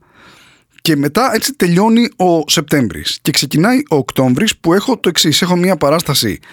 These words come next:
στις τρεις του Οκτώβρη στην Αρχιτεκτονική με την Κατερίνα τη Βρανά. Μετά έχω μία στις, ε, έξι Οκτώβρη και στις πέντε. Στις πέντε παίζω σ-, για το Ρουβίκονα κάπου. Δεν έχω, δεν έχει βγει το event,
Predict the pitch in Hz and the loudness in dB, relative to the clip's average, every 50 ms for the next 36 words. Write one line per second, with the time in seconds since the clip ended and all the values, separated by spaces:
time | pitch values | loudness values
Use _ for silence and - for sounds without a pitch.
0 | - - - - - - - 135 127 - - 185 214 - - 143 127 - - 165 | -20 -20 -20 -16 -10 -4 -2 -2 -2 -2 0 -2 0 0 0 0 -2 0 0 2
1 | 156 147 123 104 92 78 - - - 151 151 - - - 131 127 - - 127 117 | 2 2 2 0 -2 -4 -4 -2 -2 0 0 0 -2 -2 -4 -4 -2 -2 -2 0
2 | 117 113 - 156 143 123 117 113 120 107 113 120 143 151 143 127 110 101 95 87 | 0 0 0 0 0 0 0 0 0 0 2 2 2 2 2 0 0 -2 -2 -2
3 | 90 101 113 131 160 175 _ - - - - - - - - _ _ _ - 131 | 0 0 0 -2 -2 -4 _ -16 -20 -20 -20 -20 -20 -20 -20 _ _ _ -2 0
4 | 135 131 - - 214 175 117 - _ _ - 170 190 202 - - 226 185 175 180 | 0 0 0 0 0 0 0 -2 _ _ -4 -4 -4 -2 -2 -2 -2 0 2 2
5 | 202 180 139 120 101 87 98 - _ _ - - - _ _ _ - - - _ | 2 2 0 0 -2 -4 -8 -12 _ _ -20 -20 -20 _ _ _ -8 -8 -8 _
6 | - - 175 202 208 - - - - _ _ _ _ _ - 147 135 131 131 123 | -4 -2 0 2 2 2 0 -2 -4 _ _ _ _ _ -4 0 0 2 2 2
7 | 123 117 - - _ _ - 202 262 - - - - - 117 113 107 107 - _ | 2 0 -2 -4 _ _ -2 -2 -2 0 0 -2 0 0 -2 -4 -4 -6 -10 _
8 | _ _ _ _ - - - - - - 139 131 127 110 117 131 170 196 - _ | _ _ _ _ -10 -10 -10 -6 -2 0 0 2 2 0 0 -2 -2 -4 -8 _
9 | _ _ _ _ _ _ - - 302 277 - - 156 - - 135 131 120 113 110 | _ _ _ _ _ _ -2 -2 -2 -2 -2 -4 -6 -6 -2 -2 -2 -2 -2 -4
10 | 104 - 123 117 - 156 160 170 196 - - 185 180 180 196 196 202 196 - - | -6 -4 -6 -4 -2 -2 0 0 0 0 0 0 0 2 2 0 0 -2 -4 -6
11 | - - - 170 143 143 131 151 143 139 135 151 202 - 135 117 101 90 95 - | -8 -8 -4 -2 -2 0 0 0 0 0 0 -2 -2 -2 -2 -2 -2 -2 -4 -2
12 | 123 117 117 117 147 151 160 170 160 147 165 190 196 185 - 170 147 131 127 151 | -2 -2 -2 0 0 -2 0 0 -2 -2 -2 -2 -2 -2 0 0 0 0 0 -2
13 | 165 175 160 147 139 160 147 151 127 117 107 131 147 165 | -2 -2 -2 -2 -2 0 0 0 0 0 0 0 0 0